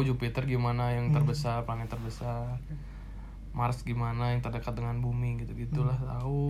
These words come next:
Speaker 1: kalau main ke Margahayu.
Speaker 2: <clears throat>
Speaker 1: Kebetulan Agung tuh di daerah apa sih, Gung, ini teh?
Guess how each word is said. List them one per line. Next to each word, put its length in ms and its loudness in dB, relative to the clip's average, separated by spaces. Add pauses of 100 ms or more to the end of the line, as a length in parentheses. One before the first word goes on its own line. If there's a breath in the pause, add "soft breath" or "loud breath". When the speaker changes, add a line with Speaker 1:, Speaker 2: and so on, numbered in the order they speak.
(100)
Speaker 1:
kalau 160 -2
main 120 0
ke 100 -2
Margahayu. 520 6 (140)
Speaker 2:
<clears throat> 180 -10
Speaker 1:
Kebetulan 400 2
Agung 280 4
tuh 140 6
di 140 8
daerah 240 8
apa 80 2
sih, 100 4
Gung, 220 2
ini 160 2
teh? 160 -2